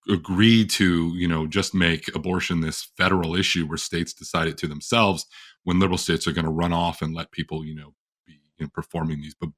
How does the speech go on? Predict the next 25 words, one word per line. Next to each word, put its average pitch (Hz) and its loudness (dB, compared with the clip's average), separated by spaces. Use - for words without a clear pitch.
barbaric 76 -6
late-term 76 -20
abortions." 85 -2
I - -20
mean, 71 -20
like, 76 -20
that's - 2
a 98 2
thoughtful 92 4
moral 80 0
answer 78 -2
in 90 6
response 85 4
to - 2
a 82 4
lot 85 4
of - 2
Republicans 82 0
on 76 -2
stage 76 -2
that - -10
were - -14
just - -6
trying 76 0
to 71 -10